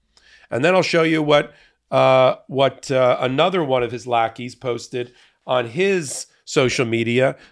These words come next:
calling Allison, uh, Greenfield, the, um, the law clerk, a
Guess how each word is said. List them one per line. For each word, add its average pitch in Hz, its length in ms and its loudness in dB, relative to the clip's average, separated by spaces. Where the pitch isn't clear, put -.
calling 147 600 2
Allison, 131 720 0
uh, 117 100 0
Greenfield, 120 640 0
the, 113 260 0
um, 98 400 -2
the 113 100 -4
law 151 200 6
clerk, 117 400 0
a 123 200 0